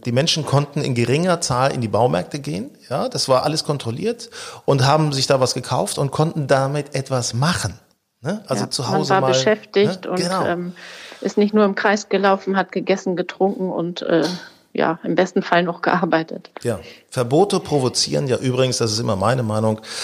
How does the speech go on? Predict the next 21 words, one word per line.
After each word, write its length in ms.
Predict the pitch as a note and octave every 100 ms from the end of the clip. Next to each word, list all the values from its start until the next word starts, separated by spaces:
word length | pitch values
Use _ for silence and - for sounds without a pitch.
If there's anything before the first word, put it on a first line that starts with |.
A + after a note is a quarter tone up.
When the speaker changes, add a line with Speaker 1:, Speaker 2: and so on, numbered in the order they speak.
| - - -
Speaker 1:
äh, 280 | G2+ G2+
sozusagen 840 | G#2 G#2 G2+ G#2 F#2 G2 G2+ F#2+ G2
den 120 | F#2+
Schwarzmarkt, 680 | - F#2+ - - - - A2
ne? 140 | A#2
Also, 160 | B2 G#2
dass 160 | G2 -
das 140 | G#2
dann 120 | G#2
im 120 | G2
Geheimen 380 | G#2+ F#2+ A2 G2
passiert 440 | - - - - -
Speaker 2:
Ja, 60 |
Speaker 1:
und 100 | G#2
das 100 | D#3
Speaker 2:
das 80 | -
Speaker 1:
ist 60 | -
dann 100 | F3
Speaker 2:
definitiv. 240 | - E3+
Speaker 1:
auch 160 | E3 -
doof, 320 | F3 E3 -